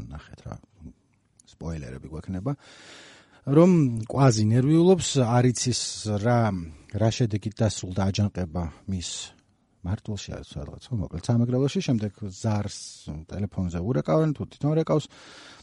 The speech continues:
დოჩის, რომელიც არის მისი ძმისშვილი, დიშვილი, რაღაც ეგეთი და ის ეუბნება, რომ, მოკლედ, მისი აჯანყება ჯერჯერობით წარმატებით მიმდინარეობს, ამისი ქვეშევრდომები დადიან, ყველას აციოკებენ და,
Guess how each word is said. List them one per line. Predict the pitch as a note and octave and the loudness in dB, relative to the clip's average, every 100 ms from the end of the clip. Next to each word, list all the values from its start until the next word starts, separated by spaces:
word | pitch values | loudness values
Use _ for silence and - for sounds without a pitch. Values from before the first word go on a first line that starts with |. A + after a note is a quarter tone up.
| _ | _
დოჩის, | A#2 B2 B2+ - C#3+ - C#3+ C3+ A2 - _ _ _ _ _ - - - - | -2 2 2 0 -8 -10 -4 -2 -2 -4 _ _ _ _ _ -20 -20 -20 -10
რომელიც | - C#2 B1+ - | -6 -6 -8 -12
არის | C#2 C#2+ | -12 -10
მისი | D#2+ E2 - G#1 - _ _ _ _ | -10 -10 -10 -16 -20 _ _ _ _
ძმისშვილი, | _ A#2+ - C3 D#3 | _ -8 -6 -8 -6
დიშვილი, | A#2 - - B2 C3 A2 | -6 -6 -4 -2 -2 -4
რაღაც | A2 - - - - | -12 -14 -16 -18 -14
ეგეთი | A#2+ A2+ A#2+ D3 | -10 -6 -6 -4
და | E3+ | -2
ის | C#3+ B2+ - | 0 -2 0
ეუბნება, | A2+ A2+ A#2 A#2+ | 0 2 2 2
რომ, | C#3+ C3+ | 4 2
მოკლედ, | A#2+ A#2 | 0 -4
მისი | A2+ G2+ G2 | -4 -4 -2
აჯანყება | G2+ A2 F#2+ F2 F2 | 0 0 -2 -2 -2
ჯერჯერობით | E2+ G2 G2+ F2+ - | -2 0 0 -2 -4
წარმატებით | - G#2 G2+ D2+ E2+ A2+ | -4 -2 -2 -4 -8 -4
მიმდინარეობს, | A#2+ C3+ C3+ D3 C#3+ | -2 2 4 2 0
ამისი | G#2+ F#2+ - | -4 -8 -12
ქვეშევრდომები | G2 - G2 F#2+ D2+ E2+ | -12 -10 -8 -8 -8 -6
დადიან, | A2+ C3 D3+ | -4 -2 -4
ყველას | - F#2+ F#2+ | -4 -6 -6
აციოკებენ | A2 - C3+ C3 C#3 | -8 -6 -4 -2 0
და, | D#3 | 0